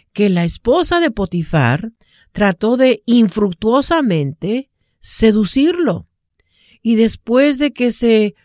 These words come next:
formularon acusaciones falsas contra José, José fue encarcelado,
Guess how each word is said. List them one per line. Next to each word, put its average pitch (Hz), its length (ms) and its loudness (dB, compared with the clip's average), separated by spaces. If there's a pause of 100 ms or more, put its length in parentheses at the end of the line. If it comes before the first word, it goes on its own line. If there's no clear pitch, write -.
(400)
formularon 214 840 2
acusaciones 220 1120 -2
falsas 262 540 0
contra 196 380 -4
José, 226 680 -4 (480)
José 240 520 -2
fue 226 420 -4
encarcelado, 214 920 -2